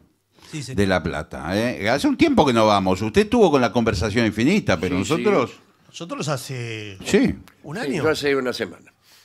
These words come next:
Speaker 2: Bueno. <laughs> Un año que no vamos.
Speaker 1: Eh, tenemos
Speaker 3: Además,
Speaker 1: una
Speaker 3: fui dos veces.
Speaker 2: Claro, dos días seguidos estuvo.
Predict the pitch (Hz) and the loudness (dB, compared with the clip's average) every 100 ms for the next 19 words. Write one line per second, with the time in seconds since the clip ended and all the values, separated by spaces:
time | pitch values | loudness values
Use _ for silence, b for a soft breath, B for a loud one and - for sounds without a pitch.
0 | b _ - 143 - - - - - 170 | b _ -4 -2 -2 -14 -16 -14 -8 -6
1 | 170 - - - - - _ - - - | -6 -6 -8 -8 -12 -12 _ -20 -18 -18
2 | - - _ 165 107 92 85 80 73 69 | -20 -20 _ -2 0 0 -4 -6 -8 -8
3 | 73 85 - - - 190 180 214 285 - | -10 -14 -18 -20 -6 -2 -2 -2 0 0
4 | - 226 165 165 151 135 104 90 - _ | 2 0 0 0 0 -2 -4 -12 -20 _
5 | _ _ _ _ _ 196 202 104 92 104 | _ _ _ _ _ 2 4 4 0 0
6 | 156 160 151 151 175 110 80 - 78 65 | 0 0 -2 -2 -2 0 -2 -6 -12 -14